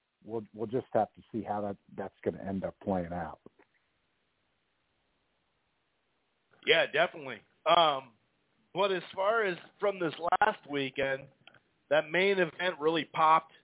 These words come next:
Speaker 2: um, on E S P N. That was a nice surprise. Um, but let's start up with Haney Prograis. Uh, you know, Haney was more like pivot, circle,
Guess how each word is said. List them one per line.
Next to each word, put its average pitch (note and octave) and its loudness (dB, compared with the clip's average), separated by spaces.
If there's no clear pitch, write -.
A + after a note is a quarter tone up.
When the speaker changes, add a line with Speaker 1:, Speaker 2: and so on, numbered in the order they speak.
Speaker 2:
um, B2+ 4
on C#3+ 6
E D#3 4
S D#3 6
P D3 -4
N. D#3+ 2
That C3+ 6
was D3 4
a D3 -8
nice D3 2
surprise. D3 4
Um, C3 2
but C3+ -2
let's F#3+ 4
start F3 4
up E3 0
with D3 -4
Haney D3+ -8
Prograis. C#3+ 2
Uh, B2+ 8
you D#3 0
know, C#3+ 6
Haney F#3 0
was C#3 4
more F3+ 8
like D3+ 2
pivot, G3 2
circle, F#3 2